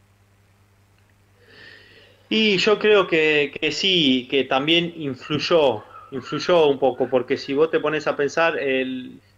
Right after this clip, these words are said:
el último partido que nos vamos nosotros, nos vamos ganándole a Urquiza dos a cero. Y, y jugando muy bien, la verdad que, que jugando muy bien, el equipo, eh, rindió en varios aspectos, no les convirtieron goles, hizo goles, tuvo manejo de pelota,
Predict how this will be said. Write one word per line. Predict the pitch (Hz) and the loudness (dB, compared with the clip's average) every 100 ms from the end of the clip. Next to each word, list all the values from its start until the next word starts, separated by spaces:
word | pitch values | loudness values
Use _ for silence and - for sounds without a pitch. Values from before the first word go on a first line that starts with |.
| - | -10
el | 135 | -4
último | 156 160 147 | -2 0 0
partido | 139 139 165 143 | 2 2 2 2
que | |
nos | 143 135 | 2 2
vamos | 160 156 | 2 2
nosotros, | 147 139 180 180 165 - | 0 0 0 2 2 0
nos | 143 135 | -2 0
vamos | 139 147 139 | 0 2 2
ganándole | 139 147 147 139 139 | 2 0 0 2 4
a | 135 131 | 4 2
Urquiza | 123 143 160 143 | 0 -4 -2 2
dos | 147 156 | 2 0
a | |
cero. | 139 170 170 131 117 - _ _ _ _ _ _ _ _ _ _ - | -2 2 2 2 0 -6 _ _ _ _ _ _ _ _ _ _ -6
Y, | 127 127 127 123 123 - | -2 0 0 -2 -4 -4
y | 135 | -8
jugando | - 151 180 180 175 165 | 0 2 4 2 0 2
muy | 175 | 4
bien, | 185 208 185 139 | 6 4 4 2
la | 131 | 2
verdad | 135 151 175 | 2 2 2
que, | 170 156 151 139 131 127 | 2 2 4 2 0 -2
que | 127 | -6
jugando | - 151 160 156 | -2 0 0 0
muy | 147 151 | -4 0
bien, | 180 185 160 | 2 2 0
el | 139 | -2
equipo, | 131 165 160 143 131 120 120 - _ | -2 -4 0 4 4 2 -2 -20 _
eh, | 123 120 | -2 -2
rindió | 127 131 127 156 147 | -2 -4 2 2 4
en | 139 | 2
varios | 147 143 - | 0 0 0
aspectos, | 123 - 185 151 139 | -4 0 0 0 -4
no | 135 143 | -4 -2
les | 143 | -2
convirtieron | 135 135 139 139 135 | -2 -2 0 0 2
goles, | 165 170 147 139 - | 4 6 6 2 0
hizo | 151 - | -8 0
goles, | 135 170 165 143 139 127 - | 4 6 6 6 2 0 -6
tuvo | 147 143 | -2 0
manejo | 139 143 139 | 0 0 -2
de | |
pelota, | 131 135 151 175 160 139 123 - - | -2 -2 4 4 4 2 -2 -4 -20